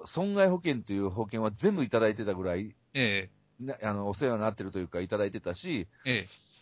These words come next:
Speaker 2: え。
Speaker 1: で、よく、あの、神戸に住んでながら、あの、大阪の新地っていう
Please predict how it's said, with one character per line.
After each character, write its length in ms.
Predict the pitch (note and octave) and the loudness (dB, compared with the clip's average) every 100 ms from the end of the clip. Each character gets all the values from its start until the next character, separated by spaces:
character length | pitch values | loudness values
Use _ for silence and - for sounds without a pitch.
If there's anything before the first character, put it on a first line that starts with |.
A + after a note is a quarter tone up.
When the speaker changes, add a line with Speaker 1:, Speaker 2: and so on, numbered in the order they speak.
| - | -2
Speaker 2:
え。 40 | |
Speaker 1:
で、 100 | B2+ | 2
よ 160 | C#3 C3+ | 4 4
く、 260 | B2+ A2+ D#2+ | 0 -4 -2
あ 120 | G2 | -2
の、 560 | G2 F#2+ F#2 F#2 F2 - _ _ - - | -2 -2 -2 -2 -4 -10 _ _ -20 2
神 160 | D3 B2+ | 4 4
戸 60 | |
に 80 | G#2+ | 2
住 140 | A#2 | -4
ん 20 | A2 | -4
で 100 | G2 | -2
な 100 | F#2 | -2
が 100 | F#2 | 0
ら、 180 | F2 E2 D2+ | -2 -4 -10
あ 80 | |
の、 180 | F2+ F#2 | -8 -4
大 100 | A#2+ | -4
阪 220 | B2+ A2 | -2 -2
の 100 | A2 G#2+ | -4 -4
新 420 | - - D3 D3+ | -2 -2 -2 -4
地 100 | C#3+ | -8
っ 60 | |
て 220 | - - F#2+ | -10 -10 -6
い 200 | F#2 | -6
う 80 | F2+ | -8